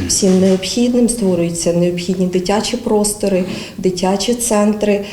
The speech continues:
От, е, в цього року була запо-,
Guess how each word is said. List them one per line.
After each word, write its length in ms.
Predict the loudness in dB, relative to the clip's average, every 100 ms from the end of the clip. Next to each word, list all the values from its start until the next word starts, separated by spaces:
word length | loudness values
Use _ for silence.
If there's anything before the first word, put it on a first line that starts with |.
| -14 -18 -8
От, 380 | -2 0 0 -2
е, 80 | 0
в 60 | 0
цього 300 | 2 2 4
року 600 | 2 2 2 2 0 -2
була 220 | 2 2 4
запо-, 360 | 2 0 0